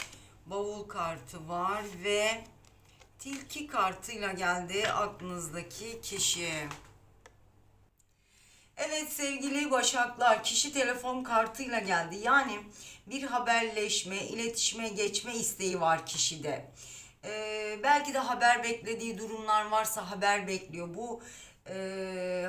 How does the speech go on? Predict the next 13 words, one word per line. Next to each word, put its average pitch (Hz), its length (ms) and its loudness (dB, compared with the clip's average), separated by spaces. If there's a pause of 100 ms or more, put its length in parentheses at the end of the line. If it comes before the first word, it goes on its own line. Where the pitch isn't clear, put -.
haberlerin 220 640 0
gelme 202 320 2
olasılığı 190 640 -2
var 170 240 2
kişide. 156 720 -6 (580)
Ee, 220 180 -4
öte 262 320 -2
yandan, 269 680 4 (460)
e, 220 380 0
bir 285 100 -4
kişiyle 247 500 0
iletişimi 233 680 -2
yoksa 220 800 2